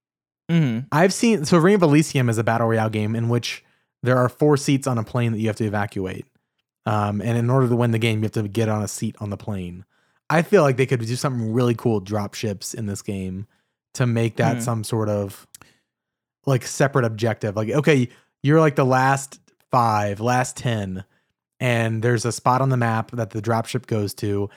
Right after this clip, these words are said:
Speaker 2: and everyone has to race over to that part of the map, and you have to, like, fight for a spot. Like that, Ring of Elysium, the end game in Ring of Elysium is one of the best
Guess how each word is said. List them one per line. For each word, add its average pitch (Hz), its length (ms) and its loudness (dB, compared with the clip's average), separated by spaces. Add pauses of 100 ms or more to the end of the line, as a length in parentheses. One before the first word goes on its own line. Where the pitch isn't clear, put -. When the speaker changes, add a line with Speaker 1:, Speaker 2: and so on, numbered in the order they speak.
(220)
Speaker 2:
and 110 100 -6
everyone 127 300 0
has 120 140 -2
to 117 60 -2
race 110 280 -2
over 110 160 -2
to 107 60 -4
that 104 140 -4
part 113 120 0
of 104 60 -2
the 104 60 -4
map, 101 360 -4 (420)
and 117 120 -4
you 120 40 2
have 110 60 -2
to, 120 80 0
like, 113 140 0
fight - 400 -2
for 110 160 -2
a 104 60 -2
spot. 101 480 -4 (360)
Like 131 120 2
that, 170 220 2 (180)
Ring 190 180 4
of 214 60 4
Elysium, 180 500 4
the 135 160 2
end 143 160 2
game 151 160 4
in 139 80 2
Ring 135 120 2
of 131 80 2
Elysium 131 340 0
is 123 140 -2
one 127 140 0
of 123 60 0
the 117 80 0
best 117 640 -4